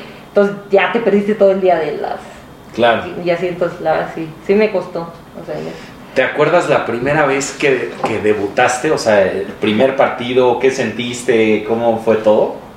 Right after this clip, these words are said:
Speaker 1: Ah, sí, pues, estaba en, en Toluca, fue cuando jugué, en el Nemesio diez, y, este,
Speaker 2: Ok.
Speaker 1: estaba muy, muy lleno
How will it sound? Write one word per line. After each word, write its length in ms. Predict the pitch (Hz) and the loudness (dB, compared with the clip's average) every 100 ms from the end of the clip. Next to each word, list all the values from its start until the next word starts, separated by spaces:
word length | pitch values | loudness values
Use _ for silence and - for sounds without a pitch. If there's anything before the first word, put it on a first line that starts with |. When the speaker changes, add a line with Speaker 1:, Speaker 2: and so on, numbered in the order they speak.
| - | -2
Speaker 1:
Ah, 200 | 220 254 - | 0 2 2
sí, 180 | 330 349 | 0 2
pues, 220 | 262 254 | 2 2
estaba 440 | 208 - 226 240 | 0 2 4 4
en, 520 | 233 208 196 185 180 175 | 4 2 2 0 -4 0
en 160 | 185 202 | 2 4
Toluca, 400 | 185 208 180 175 | 2 4 2 2
fue 100 | 185 | -2
cuando 340 | 196 185 160 156 | 0 0 -2 -4
jugué, 200 | 156 - - - - - - - | -6 -6 -10 -18 -20 -20 -14 -2
en 140 | 190 | 2
el 160 | 185 190 | 4 4
Nemesio 440 | 190 196 202 202 | 6 4 6 4
diez, 260 | 185 220 415 - - - | 6 4 4 -2 -12 -10
y, 60 | 180 | -8
este, 300 | 175 185 180 165 | -6 -2 0 0
Speaker 2:
Ok. 360 | - - - | -2 -6 -6
Speaker 1:
estaba 280 | 190 208 214 | 0 4 4
muy, 180 | 214 226 | 4 2
muy 180 | 214 208 | 2 4
lleno 360 | 196 202 320 | 4 4 2